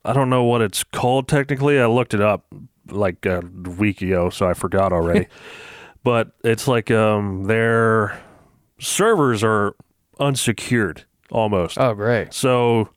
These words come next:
Speaker 1: if you're in a game with somebody, then, uh, like, a hacker,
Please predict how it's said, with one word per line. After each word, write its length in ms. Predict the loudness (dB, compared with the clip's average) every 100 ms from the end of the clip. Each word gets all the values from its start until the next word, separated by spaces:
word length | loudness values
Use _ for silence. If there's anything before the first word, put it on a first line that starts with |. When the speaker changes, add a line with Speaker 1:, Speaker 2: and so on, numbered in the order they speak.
| _ _ _ _ _ _
Speaker 1:
if 200 | -4 0
you're 180 | 2 2
in 80 | 2
a 60 |
game 340 | 2 2 2 2
with 140 | 0
somebody, 640 | 0 -2 0 0 0 -2 -4 _ _ _ _ -4
then, 440 | 0 2 0 -4 -6
uh, 180 | -8 -6 -4
like, 160 | -2
a 80 | -2
hacker, 480 | -2 -2 -2 -4